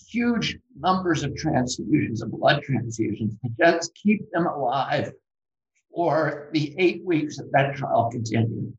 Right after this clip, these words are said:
And based upon that eight-week trial, he got approval. It was unprecedented of that drug. And as Kary Mullis, who won the Nobel Prize for discovering the P C R test, said,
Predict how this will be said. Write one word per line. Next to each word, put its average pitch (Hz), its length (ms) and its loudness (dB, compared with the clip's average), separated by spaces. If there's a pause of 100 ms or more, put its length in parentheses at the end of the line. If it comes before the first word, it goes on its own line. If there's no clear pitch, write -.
(160)
And 117 160 0
based 202 360 0
upon 170 320 -2
that 147 280 0
eight-week 143 480 -2
trial, 107 680 0
he 139 160 -2
got 139 220 0
approval. 165 720 -2 (100)
It 131 40 -2
was - 240 -4 (120)
unprecedented 147 1160 0 (840)
of 180 200 2
that 156 300 0
drug. - 480 -2 (760)
And 175 180 0
as - 220 -2
Kary 220 300 0
Mullis, 190 420 -2
who 143 60 -4
won 151 220 0
the 147 60 0
Nobel 139 400 0
Prize 139 480 2
for 110 140 -6 (280)
discovering 127 440 2
the 110 60 -12
P 143 240 0
C 143 200 -2
R 165 200 0
test, 104 340 -2
said, - 360 -2